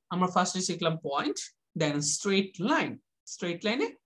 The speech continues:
আমরা দেখলাম যে স্ট্রেট লাইনে আসলে একটু অ্যারো সাইন থাকে। অ্যারো সাইন থাকা মানে that means it has no end points। এখন এই স্ট্রেট লাইনে আসলে তৈরি হয় কোথা থেকে?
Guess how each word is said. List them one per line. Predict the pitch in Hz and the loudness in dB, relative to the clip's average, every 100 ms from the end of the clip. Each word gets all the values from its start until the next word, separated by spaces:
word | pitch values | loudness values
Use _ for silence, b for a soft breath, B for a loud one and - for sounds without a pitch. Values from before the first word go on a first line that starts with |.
| - | -6
আমরা | 165 160 | -2 -2
দেখলাম | 156 147 226 294 | -2 -2 0 0
যে | 285 330 | 0 -4
স্ট্রেট | 330 - 160 165 | -4 -4 -6 -4
লাইনে | 196 | -4
আসলে | 220 - 330 | -2 -2 0
একটু | 453 _ _ _ _ 302 302 | -2 _ _ _ _ 0 0
অ্যারো | 180 180 208 | 2 4 6
সাইন | 208 175 165 | 6 2 2
থাকে। | 156 147 143 | -6 -10 -6
অ্যারো | 156 185 | -2 2
সাইন | 220 220 | 4 2
থাকা | 220 214 | 2 0
মানে | 214 285 440 _ _ | 0 0 -4 _ _
that | 151 147 - | -4 -4 2
means | 349 - - _ - 190 | 2 0 -6 _ -2 -2
it | |
has | 190 190 190 - 196 | 0 0 0 0 2
no | 349 - - - 151 | 2 0 -4 0 2
end | 165 151 - | 2 -4 -6
points। | 180 147 - - - - _ _ _ _ _ _ _ _ B B B B | -4 -4 -6 -16 -16 -16 _ _ _ _ _ _ _ _ B B B B
এখন | 294 294 254 - | 0 4 2 2
এই | - | 4
স্ট্রেট | - - 220 330 349 | 4 6 4 4 4
লাইনে | 392 381 190 - - - | 6 6 4 2 -4 0
আসলে | 220 - 359 349 _ _ - | 4 6 4 4 _ _ 2
তৈরি | 269 | 6
হয় | 302 285 | 6 6
কোথা | 226 185 | 4 2
থেকে? | 160 - | -2 -8